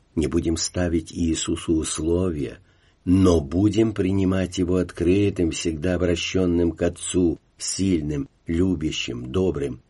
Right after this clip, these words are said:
Пригласим Иисуса в нашу лодку, помня, что куда бы мы ни плыли, Он всегда с нами.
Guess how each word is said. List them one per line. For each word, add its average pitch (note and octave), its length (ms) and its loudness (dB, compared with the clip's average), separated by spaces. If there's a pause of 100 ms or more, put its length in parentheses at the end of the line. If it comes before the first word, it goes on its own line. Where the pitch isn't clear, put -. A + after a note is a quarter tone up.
(300)
Пригласим F#2+ 640 0
Иисуса F2+ 480 -6
в D#2 40 -2
нашу D#2+ 380 -4
лодку, F2 640 0
помня, G#2+ 560 2
что - 320 -6
куда G2+ 340 0
бы F#2+ 380 2
мы F#2+ 300 2
ни F2 220 4
плыли, G2 680 2
Он G2 200 0
всегда F2 440 -2
с - 160 -4
нами. D#2+ 500 0